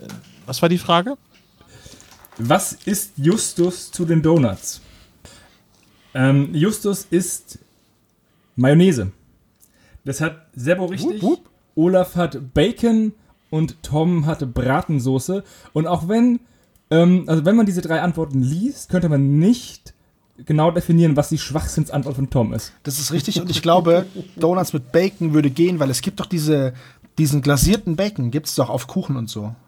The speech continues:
Speaker 2: Ja, ein Bacon-Smoothie.
Speaker 1: Ja.
Speaker 3: Bacon-Smoothie ist auch super, aber das nennt sich Bratenfett.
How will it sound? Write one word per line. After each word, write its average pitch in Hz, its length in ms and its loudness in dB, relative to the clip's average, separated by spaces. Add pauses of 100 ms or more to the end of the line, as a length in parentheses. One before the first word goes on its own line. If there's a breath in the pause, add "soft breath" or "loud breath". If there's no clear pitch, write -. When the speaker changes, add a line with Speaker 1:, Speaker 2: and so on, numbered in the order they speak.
(720 soft breath)
Speaker 2:
Ja, 139 80 2
ein 139 100 0
Bacon-Smoothie. 143 760 4 (380)
Speaker 1:
Ja. 120 180 -6 (140)
Speaker 3:
Bacon-Smoothie 180 640 0
ist 151 200 -4
auch 170 140 0
super, 202 240 0
aber 175 120 2
das 156 140 0
nennt 160 160 0
sich - 160 -6
Bratenfett. 131 760 -4